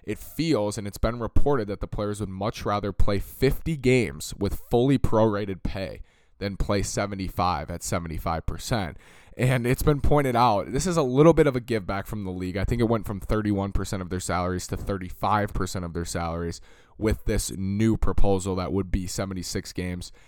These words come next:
at seventy-five percent prorated pay if the postseason was played. But it's also a new way for the owners to say, and I think this is the best way to put it, "This is the amount of money that we have for this season. You decide how many games we play." And I can't remember who tweeted that out, but I think it's the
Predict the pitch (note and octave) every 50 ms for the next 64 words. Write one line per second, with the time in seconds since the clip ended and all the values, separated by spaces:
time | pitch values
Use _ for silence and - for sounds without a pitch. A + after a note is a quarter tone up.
0 | _ - - G2+ G2+ - - - G2+ F2+ F#2+ F#2 F#2 - F2+ F2+ - - F2+ -
1 | - F#2 D2 - - F2 F2 F2 F2 E2+ D#2 D#2+ - - - A#2 G#2+ G2+ F#2 -
2 | G#2+ - - - A#2+ A#2+ - G#2+ F#2 E2+ F#2+ F2 F2 E2 - - - F#2+ F#2+ F#2
3 | F2 E2+ - - - - - _ _ _ - - A#2 A#2+ - - - C3 B2+ C3+
4 | B2 - C#3 B2+ C#3 C#3+ - - C#3+ B2+ A#2+ A#2 A2+ A2+ - - A2+ A#2 A#2 G#2+
5 | A2 A#2+ B2 B2 B2 B2 A#2+ A#2+ A#2+ A#2 G2 - - G2 G#2 G#2+ A2 G#2 G#2 G#2
6 | - - G#2+ G2+ - - G#2 G#2 G2+ G#2 G2+ G2 - - F#2+ - - A2 G2 F#2+
7 | F#2+ F2+ F2+ D#2+ F#2+ F#2+ G2 - A#2 G2 - G2+ G2 F#2+ F#2+ G2 E2 F#2+ F#2+ F2+
8 | - G2+ F#2 E2+ E2+ - - F3 E3+ D3 C3+ A#2 - - - - - - _ _
9 | _ - - G2 A#2 C#3 - E3+ E3 D3 D3+ D3+ C3+ A#2+ A2 G#2+ A2+ A2+ A2 G#2+
10 | G#2 G2 F#2+ G2 G2+ G2 F#2+ E2+ E2+ G2+ G2 F#2 F#2+ F2+ F2+ F2+ - - F#2 E2
11 | F2 F2+ E2+ - - - F#2+ F2+ F2 D#2+ F2 F#2 F#2 F#2 F2+ F2+ G2+ A#2 D3+ E3+
12 | D3+ D#3 C3 - - A2 G2 G2 G2 G2+ G#2 F#2+ F#2+ F#2 F#2 E2+ F2+ E2+ E2+ F2+
13 | F2 - - D#2 - - - F2 E2 F#2 F#2 - - C3+ A2+ A#2 A#2 A2+ G#2+ G#2+
14 | G#2+ G2 - - G2+ F2+ F2+ E2+ F2 F2 F2 E2+ F#2 - F2+ F2 F2 - A#2 A2
15 | A2 - - G2 E2+